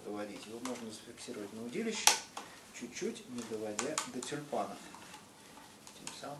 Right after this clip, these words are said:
предотвратив и, и его поломку. Причем фиксатор очень тугой и надежный. В общем, все. Зазор есть,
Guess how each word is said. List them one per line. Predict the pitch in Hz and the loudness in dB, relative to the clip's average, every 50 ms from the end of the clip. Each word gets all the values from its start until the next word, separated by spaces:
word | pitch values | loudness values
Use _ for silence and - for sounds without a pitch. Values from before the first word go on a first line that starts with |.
| 147 - - | -8 -12 -12
предотвратив | 113 101 101 110 113 110 - 139 139 - - 117 | -12 -10 -4 -4 -4 -4 -4 -6 -8 -10 -10 -10
и, | 117 120 - - 156 | -10 -10 -10 -8 -8
и | 160 160 | -6 -4
его | 165 165 127 104 92 | -2 -2 0 -2 -2
поломку. | 90 - 90 87 87 98 95 90 87 - - - - - - - - - - - - - - - - - - - - - - - - - - - - - - - - - - - - - - - - - - - - - - - - - - - - - - - - - - - - - - - - - - - - - - - - - - - - - - - - - - - - - - - | -4 -2 -2 -2 0 0 -2 -4 -4 -10 -14 -14 -16 -16 -16 -16 -16 -16 -16 -16 -18 -18 -18 -18 -18 -18 -18 -18 -18 -18 -18 -18 -18 -18 -18 -18 -18 -18 -18 -18 -16 -16 -16 -14 -14 -16 -16 -18 -18 -18 -18 -18 -16 -16 -16 -16 -16 -16 -16 -18 -18 -18 -18 -18 -18 -18 -16 -14 -14 -14 -14 -16 -18 -18 -16 -16 -8 0 2 2 2 2 -6 -12 -16 -16 -16 -14 -12 -12 -12 -14 -16 -16 -16 -14
Причем | - - - 127 - - | -12 -10 -10 -10 -10 -10
фиксатор | 135 123 - 175 180 - - - - - - - - - - | -8 -4 4 4 4 4 4 -4 -8 -10 -14 -18 -18 -12 -6
очень | 143 139 135 - 151 139 | -6 -6 -6 -6 -8 -6
тугой | - 147 147 147 170 208 226 220 - - | -4 -4 -4 0 4 4 4 4 4 0
и | 135 151 156 - 120 | -4 -4 -4 -4 -4
надежный. | 123 127 131 131 143 131 - - 98 - - - - - - - - - - - - - - - - - - - - - - - - - - - - - - - - - - - - - - - - - - - - - - - - - - - - - - - - - - - - - - - - - - - - - | -6 -4 -4 -2 0 0 0 0 -2 -8 -12 -12 -14 -14 -12 -10 -10 -10 -8 -8 -8 -4 4 6 10 12 12 12 12 12 12 8 4 -2 -8 -8 -8 -12 -14 -14 -16 -16 -16 -16 -16 -16 -16 -16 -16 -16 -16 -12 -6 -4 -4 -4 -4 -10 -12 -12 -10 -8 -6 -4 -4 -4 -4 -6 -10 -12 -14 -14 -14 -14 -14 -14 -14 -12
В | - - | -10 -10
общем, | - - - - - - | -10 -8 -8 -6 -6 -6
все. | - - - - - - - - - - - - - - - - - - - - - - - - - - - - - - 110 | -6 -8 -8 -10 -10 -12 -12 -14 -16 -16 -16 -16 -16 -16 -16 -16 -16 -16 -16 -16 -14 -16 -16 -16 -16 -16 -10 -10 -10 -6 0
Зазор | 117 123 120 120 147 156 160 147 | 2 4 4 4 4 2 2 2
есть, | 113 101 98 92 - - | 0 -4 -6 -8 -8 -12